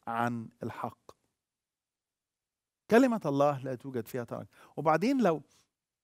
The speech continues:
يعني لا، ال-، ال-، ال-، اللي موجود ده، ده يا دكتور منقذ، إن كل واحد فيهم لما بيكتب مش بيقول للتاني هو،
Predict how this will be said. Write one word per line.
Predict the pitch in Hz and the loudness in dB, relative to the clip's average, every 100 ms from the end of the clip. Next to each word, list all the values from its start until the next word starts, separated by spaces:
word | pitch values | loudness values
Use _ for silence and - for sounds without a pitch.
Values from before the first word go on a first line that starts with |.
| _ _ _ _ _ _ | _ _ _ _ _ _
يعني | 127 113 123 | -2 0 0
لا، | 123 127 - _ _ _ _ 131 | 4 2 0 _ _ _ _ 0
ال-، | 131 - | 0 2
ال-، | 123 127 143 | 2 2 2
ال-، | 120 117 - | 2 2 2
اللي | 135 131 | 2 2
موجود | 131 123 185 277 151 | 0 -4 -2 -2 2
ده، | 160 165 - _ _ _ _ | 2 2 -4 _ _ _ _
ده | 123 123 131 | -6 0 0
يا | 139 | 0
دكتور | 127 117 - 165 | -4 -8 -8 -6
منقذ، | 156 156 - 143 117 110 _ _ _ _ _ _ _ _ _ _ _ _ _ _ _ _ _ - | -6 -8 -6 -8 -8 -18 _ _ _ _ _ _ _ _ _ _ _ _ _ _ _ _ _ -6
إن | 131 131 | -4 -4
كل | - 233 | -2 0
واحد | 220 202 185 175 - | 4 2 2 -8 -8
فيهم | 185 165 127 120 101 - _ _ _ _ _ - | -6 -4 -6 -8 -10 -16 _ _ _ _ _ -2
لما | 127 135 143 | 0 2 0
بيكتب | 120 165 170 - 139 - | -2 -4 -2 -4 -4 -6
مش | 143 147 147 | -6 -4 -4
بيقول | 123 156 - 202 | -8 -10 -6 -2
للتاني | 196 - 185 190 175 | -4 -4 -6 -4 -4
هو، | 135 139 135 127 | -4 0 2 0